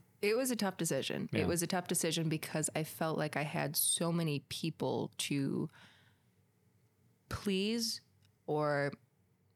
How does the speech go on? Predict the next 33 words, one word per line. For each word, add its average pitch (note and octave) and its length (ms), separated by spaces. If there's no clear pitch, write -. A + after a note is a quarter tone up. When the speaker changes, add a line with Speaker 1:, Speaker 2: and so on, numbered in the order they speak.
Speaker 1:
m-, D3 320
make G3 300
my F3+ 160
decision E3 460
based D#3 440
on C3+ 340
their, D3+ 420
their D#3 220
Speaker 2:
Mm-hmm. D#3+ 80
Speaker 1:
needs D#3 280
or C3 80
their D3 220
thoughts. - 760
And B2+ 320
it D3+ 160
was, D#3 220
it C#3+ 140
was - 180
tough - 260
trying D3+ 280
to D#3 80
take - 200
everybody's D3 560
advice C#3+ 440
into C#3 80
consideration. D3 840
But C3+ 80
at C3+ 120
the - 100
end C#3+ 100
of C#3+ 60
the - 80
day, C#3+ 400